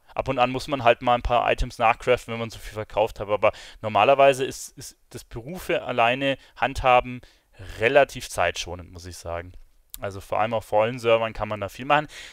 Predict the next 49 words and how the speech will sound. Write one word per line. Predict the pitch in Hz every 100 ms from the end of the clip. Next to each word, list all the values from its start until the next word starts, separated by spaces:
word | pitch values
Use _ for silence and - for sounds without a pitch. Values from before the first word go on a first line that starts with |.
| -
Was | 139 -
ein |
bisschen | 160 156 -
nervig | 135 151 - 151
ist, | 147 - _ _
ist | 131
Expulsum | 131 - - 170 170 185 175 170
shuffeln. | - 151 - 175
Da | 139
werde | 123 127
ich |
jetzt | - 139 -
demnächst | 127 127 127 -
nochmal | 120 107
ein | 98
eigenes | 104 107 -
Video | 151 160 156 151 - - -
zu | 120
machen, | 123 127
aber | 113 107
ich | -
hatte | 120
es | -
ja | 123
auch | 104 107
im, | 113 120 110 - - _ _ _
in | 113
dem | 110 110
ersten, | 104 101 110 - 117 110 110
äh, | - 110 107
Teil | - 101 95 107 110 -
schon | - 107
mal | 104
erklärt, | 98 - 87 87
wie | 90
das | 92
genau | - 90 85
funktioniert, | - 101 - 98 98 95
wie |
man | 95
das | 95 92 -
da | 95 95
über | 98 101
einen | 95 92
Schneiderchar | - 87 85 92 - 92
relativ | 82 85 - -
gut | - -
machen | 90
kann. | 95